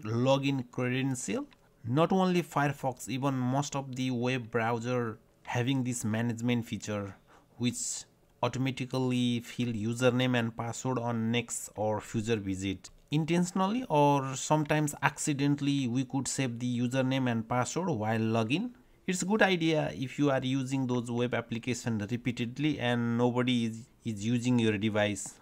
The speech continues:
But if you'd like to delete, then watching this video tutorial,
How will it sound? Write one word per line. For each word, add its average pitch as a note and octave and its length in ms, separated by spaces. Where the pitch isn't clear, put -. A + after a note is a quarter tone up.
But G2+ 540
if C#3 200
you'd C#3+ 220
like B2+ 300
to A#2+ 100
delete, C3+ 600
then A#2+ 480
watching B2+ 560
this A#2+ 420
video A2+ 380
tutorial, B2 720